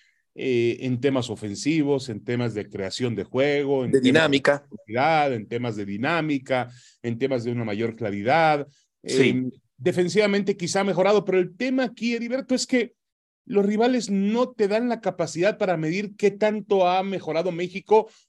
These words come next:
Speaker 1: o si se mantiene en el mismo nivel, porque si tú hubieras enfrentado después de aquella Liga de las Naciones, terrible, donde perdiste con Estados Unidos,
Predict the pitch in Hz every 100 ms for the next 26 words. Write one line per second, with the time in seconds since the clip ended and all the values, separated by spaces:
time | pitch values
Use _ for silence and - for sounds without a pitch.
0 | _ _ - 165 185 180 170 165 196 214
1 | 202 180 170 185 196 202 175 160 233 269
2 | 151 120 165 175 208 196 302 311 294 240
3 | 196 175 160 170 151 127 - _ 139 185
4 | - 269 254 - 233 226 220 226 220 175
5 | 156 151 127 180 170 131 123 - - 143
6 | 160 185 156 113 - _ _ _ - 143
7 | 147 147 160 180 160 143 135 156 147 139
8 | 131 123